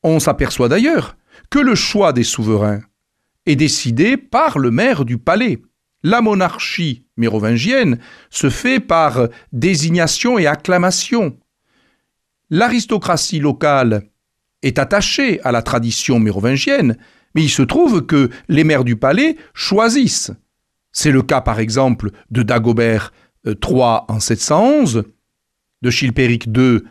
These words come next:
en sept cent seize, de Thierry quatre en sept cent vingt et un, et puis après un interrègne d'environ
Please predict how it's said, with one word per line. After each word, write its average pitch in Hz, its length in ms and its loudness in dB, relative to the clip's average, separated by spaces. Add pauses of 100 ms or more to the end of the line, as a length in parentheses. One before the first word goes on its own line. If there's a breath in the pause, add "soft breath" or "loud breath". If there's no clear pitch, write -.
(120)
en 117 140 -2
sept 113 180 -2
cent 147 180 0
seize, 160 540 0 (460)
de 123 140 0
Thierry 135 420 0
quatre 151 480 -2
en 120 100 -2
sept - 260 -4
cent 113 200 0
vingt 98 260 -4
et 104 140 -2
un, 254 220 0 (460 soft breath)
et 156 80 2
puis 262 200 2
après 220 280 0
un 175 120 0
interrègne 160 840 0 (240 loud breath)
d'environ 131 680 0